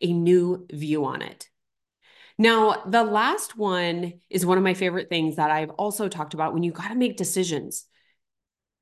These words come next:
and, and you wanna remove yourself so that you can look at it from all directions and be able to make better decisions, is incorporate movement.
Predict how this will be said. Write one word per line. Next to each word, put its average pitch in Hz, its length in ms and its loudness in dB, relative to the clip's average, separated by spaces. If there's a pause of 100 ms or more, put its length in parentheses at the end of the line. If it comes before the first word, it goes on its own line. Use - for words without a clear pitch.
(100)
and, 180 300 0
and 170 260 2
you 180 120 4
wanna 214 160 2
remove 202 400 0
yourself 160 340 -6
so 156 120 -8
that - 80 -8
you 165 120 -6
can 170 380 -2 (260)
look 185 380 0
at 220 120 0
it 165 120 -4
from 160 300 -8
all 214 180 2
directions 170 580 -2 (140)
and 214 440 2
be - 200 -8
able 180 220 0
to 185 120 -8
make 165 400 -2 (540)
better 220 240 6
decisions, 147 640 -6 (640)
is 190 320 8 (100)
incorporate 196 720 -2
movement. 160 720 0